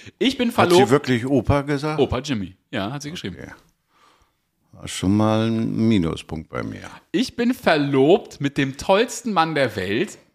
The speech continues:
Speaker 1: aber bei der Hochzeitsplanung habe ich ein paar Probleme. Er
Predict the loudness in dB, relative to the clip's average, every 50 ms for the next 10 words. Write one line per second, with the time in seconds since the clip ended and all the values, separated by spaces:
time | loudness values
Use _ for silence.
0 | _ _ _ -2 2 2 4 6 6 6 6 6 4 4 4 2 2 2 0 -2
1 | -2 -2 -8 -4 -4 -4 -4 -4 -10 -4 -4 -2 -2 -2 -2 -2 -4 -2 -2 -2
2 | 0 0 0 -2 -4 -4 -6 -6 -6 -6 -6 -6 -4 -4 -4 -2 -2 -2 -2 0
3 | 0 0 0 -2 -4 -8 _ _ _ _ -20 -20 -20 -20 -20 -20 _ _ -2 2
4 | 2 4 4 4 4 4 2 2 -2